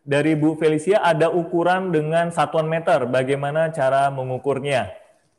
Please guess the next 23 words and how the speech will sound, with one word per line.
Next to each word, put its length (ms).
Ya, 160
silakan. 640
Ibu 480
Menteri, 320
mungkin 400
dari 320
yang 80
pertama 320
dulu 240
saya 160
bacakan 400
ulang. 300
Kalau 480
mini 240
company 400
konsep, 400
adakah 640
standar 480
aturan 480
pembentukan 800
mini 160
company 640
dan, 560